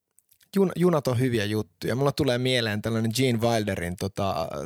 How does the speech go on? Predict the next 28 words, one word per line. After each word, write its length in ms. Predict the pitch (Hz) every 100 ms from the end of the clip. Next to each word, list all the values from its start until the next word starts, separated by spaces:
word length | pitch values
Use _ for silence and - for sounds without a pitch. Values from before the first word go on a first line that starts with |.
| 87 -
seikkailukomedia 880 | 127 113 104 98 - 95 95 95
Hopeanuoli 800 | 92 135 104 107 92 98 80 87
seitkytluvulta, 880 | 113 104 - 92 - - - - 110 -
missä 360 | 113 - - 101 - - 117
siis 320 | - 113 139
varjoi, 460 | 139 127 120 104
niinku, 280 | 101 101 101
vähän 240 | 98 98 92
tätä 260 | 90 87 -
jotain 360 | 95 95 90
Hitchcockin 460 | 101 - - - 82 - _ _ _ _ _ _ _ _ _ _ _ _ -
leffaa 680 | 107 98 - - 87 85 - - -
useampaa. 640 | 113 104 98 85 - 90
Siinä 200 | 107 98
sekoitetaan 480 | 101 98 101 95 95
useampaa 560 | 123 123 101 90 - 82
Hitchcockin 440 | 107 98 - 101 98
juttua, 280 | 101 -
että 80 | 95
vaikka 180 | 101 -
se 60 | 101
on 60 |
komedia, 460 | 95 107 87 95 92
niin 120 | 92
kuitenkin 360 | 101 101 95 87
sellainen 340 | - 101 95 92
oikeasti 580 | 117 107 90 104 - 107
hyvä 240 | 113 92